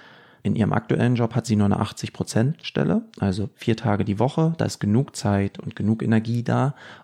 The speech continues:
um an ihrer beruflichen Neuorientierung zu arbeiten. Ähm, wie sieht's denn dort aus? Und dann hat sie gesagt, ja, ist eigentlich scheiße, weil die können mir nicht so viel bezahlen wie mein letzter Job. Und deswegen müsste ich wahrscheinlich Vollzeit arbeiten und hätte immer noch weniger Geld hinten raus.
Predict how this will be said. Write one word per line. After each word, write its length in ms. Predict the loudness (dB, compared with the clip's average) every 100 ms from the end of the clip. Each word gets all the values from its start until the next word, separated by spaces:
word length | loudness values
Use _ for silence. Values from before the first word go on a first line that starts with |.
| _
um 400 | 0 2 2 0
an 160 | -2 -2
ihrer 240 | 0 -2
beruflichen 720 | -2 -4 -4 -4 -2 0 0 -4 -14 -20 -20 -20 _
Neuorientierung 1000 | 2 4 2 0 -2 -4 -4 -2 -2 -2
zu 120 | -2
arbeiten. 600 | 0 2 0 0 -2 -4 -6 -16 -20 -20 -14 0
Ähm, 380 | 2 4 2 0
wie 80 |
sieht's 260 | 0 -2 -2
denn 180 | -2 2
dort 280 | 2 0 0
aus? 220 | -2 0
Und 40 |
dann 80 | -2
hat 80 | -2
sie 80 | -2
gesagt, 260 | -2 -2
ja, 220 | 0 -2 -4 -12
ist 100 | -4
eigentlich 300 | 0 0 -2
scheiße, 460 | 0 0 2 0 2
weil 200 | 2 0 -6 -8
die 40 | -2
können 220 | 2 4
mir 100 | 4
nicht 140 | 2
so 80 | -2
viel 300 | -4 0 0
bezahlen 560 | 0 -2 0 4 4 4
wie 80 | 2
mein 200 | 2 2
letzter 360 | 0 0 -2
Job. 320 | 2 0 0 -6 _ _ _ _ _ -4
Und 280 | 2 2 2
deswegen 340 | 0 2 4
müsste 220 | 4 2 -2
ich 80 |
wahrscheinlich 400 | 0 2 2 0
Vollzeit 440 | 2 2 2 0 2
arbeiten 320 | 2 2 2
und 140 | 0
hätte 160 | 0 2
immer 220 | 2 4
noch 160 | 2 0
weniger 400 | 0 0 0 -2
Geld 300 | -2 -4 -2
hinten 340 | -2 -2 -4
raus. 440 | -4 -4 -6 -10